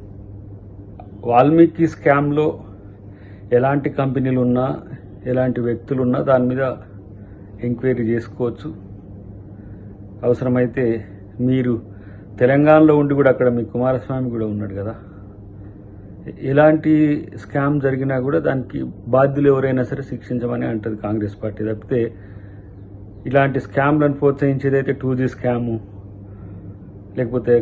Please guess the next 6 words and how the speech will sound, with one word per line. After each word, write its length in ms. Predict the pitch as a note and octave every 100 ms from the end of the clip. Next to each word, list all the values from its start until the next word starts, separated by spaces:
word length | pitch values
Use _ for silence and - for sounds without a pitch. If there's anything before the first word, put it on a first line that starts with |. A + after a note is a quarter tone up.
| -
కోల్ 240 | C#3 C3+ -
స్కామ్లో 500 | - B2+ A#2+ A2 G2 A2+ - - - - - - - - - - -
కాంగ్రెస్ 320 | B2+ D#3 D3+ -
పార్టీ 160 | C#3 C3+ B2+
నాయకుల 300 | C3+ C#3+ D3+ C3
నిజాయితీ 400 | C3 D3 D3 D3